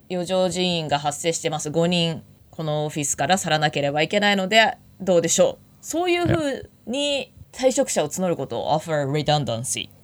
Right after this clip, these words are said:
Speaker 2: て言うんですね。
Speaker 1: And, and why this might be attractive is for the reason, if you say redundancy or made redundant, it implies that you got some money.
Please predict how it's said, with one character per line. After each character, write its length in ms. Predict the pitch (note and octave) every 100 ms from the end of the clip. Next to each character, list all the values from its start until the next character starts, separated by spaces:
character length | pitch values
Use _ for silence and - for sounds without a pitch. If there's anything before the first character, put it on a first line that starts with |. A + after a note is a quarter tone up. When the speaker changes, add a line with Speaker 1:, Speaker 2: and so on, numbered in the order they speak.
| _ -
Speaker 2:
て 120 | E3+
言 120 | D3+
う 20 |
ん 60 | C#3
で 80 | A2
す 100 | D3
ね。 320 | E3+ E3 - - - - - -
Speaker 1:
And, 240 | - A#2+ -
and 220 | - C3 D3+
why 300 | F#3+ F3+ D3
this 220 | D3+ -
might 160 | C#3
be 100 | G#2+
attractive 680 | A2+ - G3+ C#3 - F2+ F#2 -
is 320 | G#2 G#2 - - - - _ _ _ _ _
for 100 | -
the 60 | A2+
reason, 500 | A#2 C3+ A2+ G#2 G2 _ _
if 200 | A#2+ -
you 80 | B2+
say 480 | A#2+ E3+ F3 D#3+ - _ _ _ _ _ _
redundancy 680 | A2+ G#2+ C#3+ C3 G2 - F2+
or 120 | E2
made 260 | G2+ A2 G#2
redundant, 460 | F#2+ A2 G2+ F2 -
it 140 | - A2+
implies 680 | B2 - C#3 C3 B2+ B2 - -
that 260 | G#2+ G2+ -
you 220 | G#2 G#2
got 320 | F#2+ G#2 G2+ -
some 300 | - G2+ F#2+
money. 500 | G2 G2+ D#2 - -